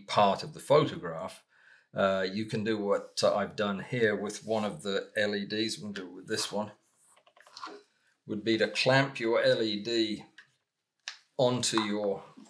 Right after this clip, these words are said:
one of your uprights. And did I just turn it off? No.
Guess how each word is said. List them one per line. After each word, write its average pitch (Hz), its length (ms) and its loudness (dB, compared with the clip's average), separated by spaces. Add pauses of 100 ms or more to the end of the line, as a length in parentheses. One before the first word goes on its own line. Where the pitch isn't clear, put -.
(840)
one 147 160 2
of 117 80 0
your 107 180 0
uprights. - 840 2 (2250)
And 104 600 -2 (920)
did - 120 -8
I 120 100 0
just 113 320 -8
turn 117 220 -4
it 104 120 -8
off? 117 420 -6
No. 92 160 -14